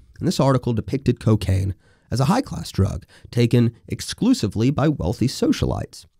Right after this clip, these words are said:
Although it had been around for a while, if you remember from the cocaine episode, it's been around since the eighteen eighties,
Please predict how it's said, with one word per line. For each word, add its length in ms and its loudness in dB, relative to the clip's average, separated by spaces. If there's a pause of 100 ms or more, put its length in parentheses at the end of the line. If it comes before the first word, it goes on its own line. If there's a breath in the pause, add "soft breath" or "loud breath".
(320 soft breath)
Although 220 4
it 80 4
had 40 -6
been 120 -2
around 240 -4
for 100 -8
a 60 -6
while, 500 0
if 100 -6
you 60 0
remember 320 2
from 180 -2
the 60 -4
cocaine 400 0
episode, 460 -2
it's 140 -4
been 120 2
around 240 2
since 160 -8
the 60 -2
eighteen 240 -6
eighties, 480 2